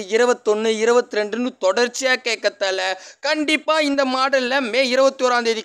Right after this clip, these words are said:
கேட்கறதுக்கான நிறைய வாய்ப்பு இருக்கத்தால கொஞ்சம் கூட skip பண்ணாம பாருங்க. கட கட கடன்னு முடிச்சிடலாம்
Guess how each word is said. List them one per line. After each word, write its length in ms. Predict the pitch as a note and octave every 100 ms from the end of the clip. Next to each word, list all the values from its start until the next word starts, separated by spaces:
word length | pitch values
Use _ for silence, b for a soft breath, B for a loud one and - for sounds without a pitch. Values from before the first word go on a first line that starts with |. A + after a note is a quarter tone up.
| -
கேட்கறதுக்கான 600 | A3 A3+ - G#3+ G3+ G3 F3+
நிறைய 180 | A#3 A#3+
வாய்ப்பு 280 | G#3 B3 -
இருக்கத்தால 400 | A3 G#3 A3 C#4+ B3 D#3 B B _ D4
கொஞ்சம் 360 | D#4+ E4 F4
கூட 100 | E4+ E4+
skip 260 | - D#4 D#4
பண்ணாம 300 | D4+ D4+ C#4
பாருங்க. 240 | C#4 C4 C#4+ A3+
கட 140 | A#3+ D#4
கட 100 | D4
கடன்னு 280 | C#4+ C#4+ D4
முடிச்சிடலாம் 420 | C4+ D4 C4+ A3+